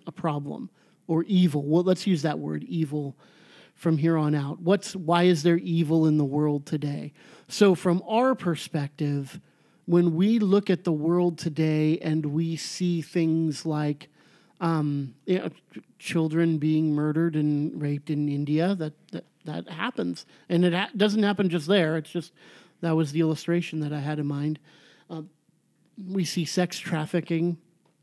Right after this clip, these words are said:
still taking place throughout the world, slavery still taking place in the world. We see, um, murder.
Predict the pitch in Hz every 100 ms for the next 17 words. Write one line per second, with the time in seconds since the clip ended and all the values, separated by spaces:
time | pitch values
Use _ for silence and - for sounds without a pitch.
0 | _ _ _ _ - - - 180 180 180
1 | 170 165 147 165 165 - 170 156 156 139
2 | 156 175 175 - - 156 156 160 170 180
3 | 180 - _ _ _ _ - - 170 165
4 | 180 170 170 147 170 151 - 170 139 147
5 | 170 180 190 156 151 165 - 175 160 160
6 | 143 - - - - - - - - -
7 | 180 175 160 147 113 135 120 139 190 165
8 | 165 170 196 202